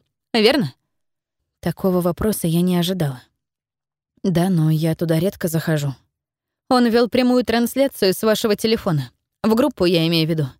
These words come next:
Джоэль вёл трансляцию всего, что произошло на парковке. Мы нашли ваш телефон примотанным к колонне скотчем позади того места, где он стоял. Мы предполагаем,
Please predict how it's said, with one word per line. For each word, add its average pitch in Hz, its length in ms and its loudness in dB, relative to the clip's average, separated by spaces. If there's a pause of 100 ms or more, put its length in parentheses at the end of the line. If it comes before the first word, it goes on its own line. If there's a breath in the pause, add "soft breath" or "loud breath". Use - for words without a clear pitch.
(540)
Джоэль 208 460 2
вёл 202 220 2
трансляцию 208 800 -2
всего, 226 340 0
что 208 200 -4
произошло 208 560 0
на 208 100 0
парковке. 190 600 -4 (720)
Мы 233 100 2
нашли 202 320 2
ваш 196 160 2
телефон 208 500 0
примотанным 196 640 0
к - 40 -20
колонне 202 460 0
скотчем 175 480 -2
позади 190 400 0
того 190 240 2
места, 208 320 -2
где 190 220 0
он 196 100 0
стоял. 185 400 -2 (800)
Мы 214 260 2
предполагаем, 196 760 0